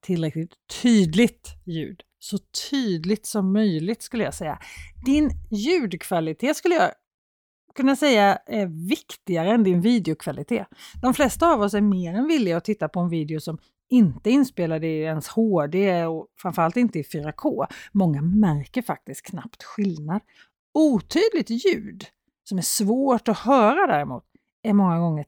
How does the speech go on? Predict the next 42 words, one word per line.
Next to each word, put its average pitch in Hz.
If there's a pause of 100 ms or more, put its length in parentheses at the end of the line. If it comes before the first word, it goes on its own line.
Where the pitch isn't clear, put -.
(200)
tillräckligt 170
för 196
att 190
någon 156
ska - (360)
trycka 202
bort 311
din 185
video 165
helt, 233
gå 185 (280)
vidare 208
till 214
nästa 214
inlägg 175
eller 165
nästa 175
webbsida. 180 (1300)
Eftersom 254
ljudet 247
betyder 262
så 240
mycket 226
är 190
en 180 (100)
bra 254
mikrofon 226 (100)
den 170
första -
utrustningen 160
jag 147
tycker -
att 151
du -
ska -
investera -
i. -
Och -
det 233
finns 247
mikrofoner 196
för 185